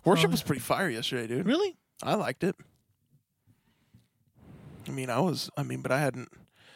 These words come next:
Speaker 1: been at Messiah's house in two weeks, so.
Speaker 2: What?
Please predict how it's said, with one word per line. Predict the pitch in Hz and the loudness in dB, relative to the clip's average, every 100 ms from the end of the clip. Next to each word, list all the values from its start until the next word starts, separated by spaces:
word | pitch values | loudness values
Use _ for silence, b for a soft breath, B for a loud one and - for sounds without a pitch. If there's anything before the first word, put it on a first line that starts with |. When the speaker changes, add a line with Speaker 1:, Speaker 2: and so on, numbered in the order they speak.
| b - | b 0
Speaker 1:
been | 147 139 | 2 4
at | 123 | 2
Messiah's | 131 139 131 151 | 0 0 0 2
house | 120 110 113 | 0 -2 -4
in | 113 - | -8 -6
two | - 113 | -2 0
weeks, | 117 - - - | -2 -4 -6 -4
so. | - - 113 | -4 -2 0
Speaker 2:
What? | 196 294 339 - | -2 -2 -8 -16